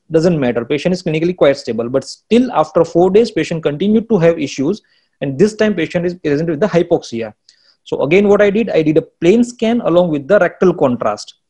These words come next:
So what I can, what you can see is these are, these are transverse colon and contrast is reaching up to the anastomotic site, right up to the distal bowel, which has been anastomosed. Again, there is no free fluid, there is no active contrast leak.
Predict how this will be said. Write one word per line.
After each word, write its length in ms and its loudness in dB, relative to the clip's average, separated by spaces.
So 160 -6
what 220 4
I 80 2
can, 320 -2
what 180 2
you 80 -4
can 140 0
see 140 -2
is 120 -2
these 120 2
are, 340 2
these 160 -4
are 40 0
transverse 360 0
colon 300 2
and 140 -2
contrast 360 0
is 60 0
reaching 280 -2
up 160 -4
to 80 -2
the 260 2
anastomotic 560 0
site, 260 0
right 180 2
up 140 -6
to 80 -4
the 100 0
distal 320 0
bowel, 260 2
which 180 -2
has 100 -10
been 140 -4
anastomosed. 640 -2
Again, 260 2
there 140 2
is 100 0
no 320 2
free 240 -4
fluid, 340 -2
there 140 -2
is 140 -4
no 340 2
active 320 0
contrast 480 0
leak. 240 -8